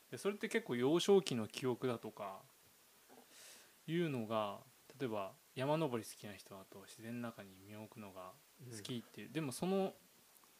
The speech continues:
Speaker 1: 自然の中に身を置くっていうのは、人間ってその、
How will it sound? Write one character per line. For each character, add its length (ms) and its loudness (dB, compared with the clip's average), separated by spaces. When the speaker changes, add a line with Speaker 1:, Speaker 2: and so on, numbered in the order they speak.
Speaker 1:
自 160 -8
然 200 4
の 80 4
中 240 4
に 100 2
身 180 0
を 140 4
置 300 2
く 40 -18
っ 100 -20
て 100 -2
い 100 -6
う 60 -14
の 160 -8
は、 260 -10
人 280 2
間 220 4
っ 40 -2
て 140 -2
そ 100 -4
の、 160 -2